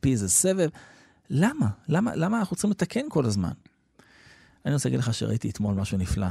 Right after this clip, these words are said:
בזכות הלימוד שלנו עכשיו, חיפשתי תשובה טובה לזה. וה-, אה, ראיתי בשם האדמו"ר מחב"ד, דבר נפלא מאוד.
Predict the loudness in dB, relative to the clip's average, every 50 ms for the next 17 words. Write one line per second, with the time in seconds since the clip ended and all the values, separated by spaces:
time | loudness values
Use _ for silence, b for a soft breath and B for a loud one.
0 | -4 -8 _ -14 -12 -10 -8 -6 -6 -4 -2 -2 -2 -2 0 0 0 0 0 -2
1 | -2 -4 -2 -2 0 0 0 0 -2 -4 -4 -4 -2 -4 -4 -6 -8 -12 -14 -10
2 | -8 -6 -6 -4 -6 -4 -2 -2 -4 -2 -4 -8 -10 -10 -10 -10 -10 -12 -14 -16
3 | -20 _ _ B B B B B B B B B B B B B B B B -4
4 | 0 2 2 2 2 0 0 0 -2 -2 -2 -4 -4 -6 -10 _ _ -6 -4 -4
5 | -4 -4 -6 -6 -6 -6 -8 -10 -6 -4 -2 -2 -2 -2 -4 -4 -4 -4 -4 -4
6 | -4 -6 -6 -6 -4 -2 -2 0 0 -2 -4 -4 -6 -4 -4 -6 -6 -8 _ _
7 | _ _ -14 -10 -8 -4 -4 -4 -4 -6 -6 -6 -6 -6 -6 -6 -8